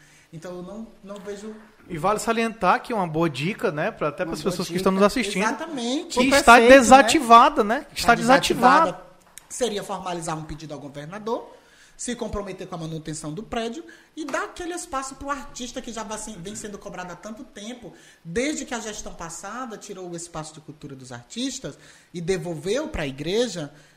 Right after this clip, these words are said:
Speaker 1: nós perdemos um espaço que referencie como espaço de cultura.
Speaker 2: E um pequeno espaço, né? Diga-se de
Speaker 1: Exatamente,
Speaker 2: passagem.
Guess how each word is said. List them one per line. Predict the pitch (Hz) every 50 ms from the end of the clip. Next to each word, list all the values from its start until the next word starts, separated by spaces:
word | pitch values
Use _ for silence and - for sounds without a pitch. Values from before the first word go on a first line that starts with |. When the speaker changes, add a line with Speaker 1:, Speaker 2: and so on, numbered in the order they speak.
| _ _ _ _ _ _
Speaker 1:
nós | 190 180 190 208 202 190 180 185 233 - - - -
perdemos | 302 302 254 240 190 185 170 156 156 170 190 226 - - - _ _ -
um | 208 233
espaço | 262 262 - - - 165 147 160 - - 233 240 - _ _ _ _ _
que | - 208
referencie | 180 170 214 220 220 294 262 262 254 240 - - - 196 196 196 220 277 - - _ _ - - - -
como | - 196 180 175
espaço | 175 - - - 196 202 - 226
de | 214 247
cultura. | - - 339 - - 359 262 - -
Speaker 2:
E | 196
um | 190 180
pequeno | - 175 165 165 - 175 180
espaço, | 196 - - - - - 139 135 127 - - - 139
né? | 127 143 165 - - - - -
Diga-se | - 160 160 - 127
de | 160 156 151
Speaker 1:
Exatamente, | -
Speaker 2:
passagem. | 165 165 156 - 170 147 139 135 123 123 -